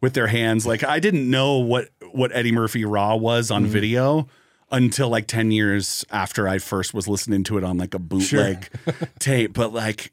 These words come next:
Speaker 1: just having to go from city to city and go through the same, and he always does this thing where it's like, and they always have some stupid names, like,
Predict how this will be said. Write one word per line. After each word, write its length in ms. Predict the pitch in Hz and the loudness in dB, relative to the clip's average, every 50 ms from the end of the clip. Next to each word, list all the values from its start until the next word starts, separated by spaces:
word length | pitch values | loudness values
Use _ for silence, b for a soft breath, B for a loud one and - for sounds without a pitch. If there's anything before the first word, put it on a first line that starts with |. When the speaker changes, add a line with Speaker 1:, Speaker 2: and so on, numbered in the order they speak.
| _ _ - | _ _ -8
Speaker 1:
just 340 | - 156 147 135 123 - - | -4 -2 0 0 0 -2 -2
having 320 | - - 143 156 156 170 | -2 -2 0 2 4 4
to 80 | 147 117 | 2 2
go 260 | 107 113 117 117 117 | 2 2 2 2 2
from 200 | 113 - 110 98 | 0 0 -2 -2
city 420 | - - - - - 110 113 113 | -2 -2 -2 -2 0 0 0 0
to 100 | 107 107 | 0 -2
city 360 | 98 - - 110 104 107 101 98 | -4 -2 -2 -2 0 0 0 0
and 160 | 92 90 87 | -2 -2 -4
go 100 | 98 95 | -4 -4
through 140 | - 107 95 | -4 -4 -4
the 120 | 98 92 | -4 -4
same, 480 | - - - - 107 101 101 101 98 B B B B B B | -4 -4 -4 -2 -2 0 0 -2 -2 B B B B B B
and 80 | 120 131 | 0 2
he 60 | 135 | 4
always 180 | 135 147 143 123 | 4 2 2 2
does 160 | 151 135 120 | 0 0 0
this 100 | 123 117 | 0 -2
thing 140 | - 143 135 | -2 0 0
where 80 | 143 135 | 2 0
it's 140 | 120 - | 0 -2
like, 100 | 113 107 | -4 -4
and 100 | - 117 127 | -2 -2 -2
they 140 | 127 139 139 | 0 2 2
always 160 | 170 185 180 170 | 4 4 4 2
have 120 | 165 151 131 | 2 0 -2
some 100 | - 135 | -2 -4
stupid 400 | - - - 131 123 107 120 107 | -4 -4 -2 -2 -2 -2 -2 -2
names, 240 | 113 127 120 110 110 | 0 0 0 0 -2
like, 220 | 107 110 110 B | -2 -4 -6 B